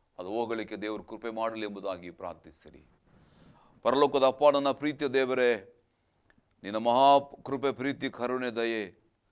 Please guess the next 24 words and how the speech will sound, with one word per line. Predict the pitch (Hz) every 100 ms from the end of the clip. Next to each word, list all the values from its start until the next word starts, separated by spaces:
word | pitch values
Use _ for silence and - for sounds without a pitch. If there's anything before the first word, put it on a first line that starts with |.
| _ _ _ _ _ -
ನಮ್ಮ | 104 120
ಮೇಲೆ | 127 127
ಅಪಾರವಾದುದು, | 123 - 131 139 135 131 123 120
ಮೇಲಾದುದು, | 113 120 117 110 110
ಮಹಿಮೆಯಾದುದು | 107 104 113 107 101 98 92
ಸ್ವಾಮಿ. | 87 - 101 82 85 82 _ _ _ _ _ _ _ _ _ _ _
ಇವತ್ತು | 98 113 120
ನಾವು | 123 120
ಸಭೆಯ | 113 - 123 127 135 127 117
ಕುರಿತಾದ | - 135 123 120
ಅನೇಕ | 113 131 135 139
ಸತ್ಯಗಳನ್ನು | 123 - 139 135 156 135 131
ನಾವು | 131 120
ತಿಳಿದುಕೊಳ್ಳಲಿಕ್ಕೆ | - 135 131 131 123 127
ನಮಗೆ | 123 120
ಕೃಪೆ | - 131 135
ಕೊಡುತ್ತಾ | 135 113 - 95
ಇದ್ದೀಯಾ. | 92 87 85 78 _ _ _ _ _ _ _ _ _ _ _ -
ಇಲ್ಲಿವರೆಗೂ | 110 123 123
ಅನೇಕ | 131 147 147
ವಿಚಾರ | 139 - 143
ನಾವು | 147 147
ತಿಳಿದುಕೊಂಡಿದ್ದೇವೆ | 151 156 - 147 139 127 117
ಸ್ವಾಮಿ. | - - 113 95 90